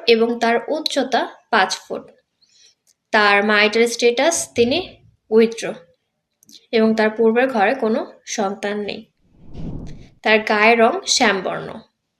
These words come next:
তিনি মুসলিম পরিবারের সন্তান। তার পরিবারে কোনো ভাই বোন নেই। বর্তমান তিনি সৌদি আরবে একটি প্রাইভেট কোম্পানিতে চাকরি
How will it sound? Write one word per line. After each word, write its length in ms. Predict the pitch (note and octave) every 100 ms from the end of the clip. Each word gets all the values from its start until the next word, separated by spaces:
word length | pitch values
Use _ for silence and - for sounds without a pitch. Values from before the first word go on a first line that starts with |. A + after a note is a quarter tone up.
| _ _ _ _ - - _
তিনি 440 | A#3 A3+ D#4+ - -
মুসলিম 380 | A3 G#3+ A#3 C4+
পরিবারের 500 | B3 A3 G#3+ A#3+ G4+
সন্তান। 680 | - - G#3 F3 - - A3+ - _ _ _ _ _ -
তার 200 | A#3+ A#3
পরিবারে 480 | A#3 A#3 A3 A3+
কোনো 260 | C4+ A#3 C4+
ভাই 300 | C4+ A3 G3+
বোন 260 | A3 A3+ A3+
নেই। 260 | F#3 - - _ - _ _ -
বর্তমান 460 | G#3+ G3+ G#3+ G#3+ G#3+
তিনি 300 | G#3+ A3 C4+
সৌদি 420 | - B3 A#3+ C4
আরবে 320 | C4+ B3 C4
একটি 260 | B3 A#3+ B3+
প্রাইভেট 680 | B3+ - G3 G#3 G#3+ B3+
কোম্পানিতে 680 | - A3 G#3 G#3 G#3 G#3 D#4
চাকরি 520 | - A#3+ G3+ A3 D4+